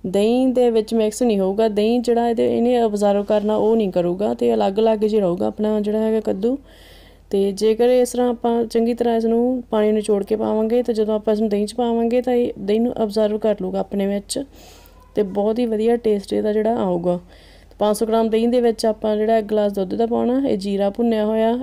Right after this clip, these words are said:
ਇੱਕ ਟਮਾਟਰ ਬਰੀਕ ਕੱਟਿਆ, ਇੱਕ ਹਰੀ ਮਿਰਚ ਬਰੀਕ ਕੱਟੀ, ਇੱਕ ਨਿੱਕਾ ਜਿਹਾ ਪਿਆਜ਼ ਲਿਆ ਸੀ ਬਰੀਕ ਕੱਟਿਆ। ਤੇ ਇਹ ਆਪਣਾ ਕੱਦੂ ਜਿਹੜਾ ਆਪਾਂ ਉਹ ਹੁਣੇ ਉਬਾਲਿਆ ਹੈਗਾ ਉਹ, ਤੇ ਥੋੜ੍ਹਾ ਜਿਹਾ ਗਾਰਨਿਸ਼ ਵਾਸਤੇ ਹਰਾ ਧਨੀਆ। ਜੇਕਰ ਹਰਾ ਧਨੀਆ ਨਹੀਂ ਹੈਗਾ, ਕਿਉਂਕਿ ਗਰਮੀ ਦੇ ਮੌਸਮ ਵਿੱਚ ਨਹੀਂ ਮਿਲਦਾ, ਤਾਂ ਤੁਸੀਂ ਇਸ ਨੂੰ ਸਕਿਪ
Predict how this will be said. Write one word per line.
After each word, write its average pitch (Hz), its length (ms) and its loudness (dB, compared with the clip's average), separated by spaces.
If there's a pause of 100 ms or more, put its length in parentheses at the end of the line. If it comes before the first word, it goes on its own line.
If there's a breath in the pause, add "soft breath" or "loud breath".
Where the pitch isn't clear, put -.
ਇੱਕ - 180 -6
ਟਮਾਟਰ 202 420 -2
ਬਰੀਕ 208 280 -4
ਕੱਟਿਆ, 220 440 -2
ਇੱਕ 214 340 -4 (180)
ਹਰੀ - 440 -2
ਮਿਰਚ 208 320 -2
ਬਰੀਕ 214 260 -2
ਕੱਟੀ, 247 360 -2 (200)
ਇੱਕ 208 180 -2
ਨਿੱਕਾ 226 400 0
ਜਿਹਾ 240 180 0
ਪਿਆਜ਼ 202 500 -2
ਲਿਆ 214 220 0
ਸੀ 220 120 -4
ਬਰੀਕ 208 240 -6
ਕੱਟਿਆ। 220 400 -4 (440 loud breath)
ਤੇ 214 220 0
ਇਹ 220 60 2
ਆਪਣਾ 214 240 -4
ਕੱਦੂ 202 280 -6
ਜਿਹੜਾ 208 200 -2
ਆਪਾਂ 214 240 -2
ਉਹ 208 120 -2
ਹੁਣੇ 214 240 2
ਉਬਾਲਿਆ 185 640 -2
ਹੈਗਾ 208 260 -2
ਉਹ, 233 240 -2 (520 loud breath)
ਤੇ 196 80 -4
ਥੋੜ੍ਹਾ 208 300 0
ਜਿਹਾ 233 120 4
ਗਾਰਨਿਸ਼ 202 420 0
ਵਾਸਤੇ 202 440 -4
ਹਰਾ 196 240 -2
ਧਨੀਆ। 185 380 -6 (540 loud breath)
ਜੇਕਰ 220 260 0
ਹਰਾ 226 220 2
ਧਨੀਆ 233 280 0
ਨਹੀਂ 220 280 0
ਹੈਗਾ, 220 280 -2
ਕਿਉਂਕਿ 214 240 -4
ਗਰਮੀ 208 280 -2
ਦੇ 208 100 -4
ਮੌਸਮ 208 300 -2
ਵਿੱਚ 202 200 -4
ਨਹੀਂ 214 140 -2
ਮਿਲਦਾ, 202 420 -2
ਤਾਂ 226 80 0
ਤੁਸੀਂ 214 280 -6
ਇਸ 208 120 -6
ਨੂੰ 214 140 -2
ਸਕਿਪ 202 220 -8